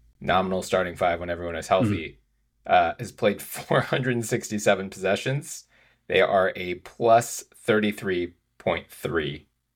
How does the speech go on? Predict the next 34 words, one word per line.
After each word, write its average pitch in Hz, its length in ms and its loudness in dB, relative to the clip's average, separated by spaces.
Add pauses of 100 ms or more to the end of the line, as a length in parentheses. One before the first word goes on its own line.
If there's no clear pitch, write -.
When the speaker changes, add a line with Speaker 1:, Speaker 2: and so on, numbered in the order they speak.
(160)
Speaker 1:
in 101 100 -6
Speaker 2:
That's 196 240 2
Speaker 1:
net - 80 -6
rating. 226 120 2
Speaker 2:
disgusting. - 720 -4 (240)
That, 180 120 -4
frankly, 233 560 -2
I 175 160 2
am 165 200 -2
appalled 151 800 0
that 147 240 2
other 147 240 0
teams 139 300 -4
have 135 120 0
allowed 117 440 2
them 113 180 -2
to 101 80 -4
do 92 200 -12
that. - 280 -14
That's 147 240 2
insanity. 123 1000 0 (220)
<laughs> - 80 0 (200)
Speaker 1:
It's, 110 380 0 (360)
I 107 100 2
mean, 117 160 4
ironically, 139 1080 2
the, 107 280 2 (160)
the 104 100 0
lineup 104 500 2
leading 104 680 -2 (360)
all 143 260 4
lineups 120 440 2
right 85 220 -4
now 85 400 -4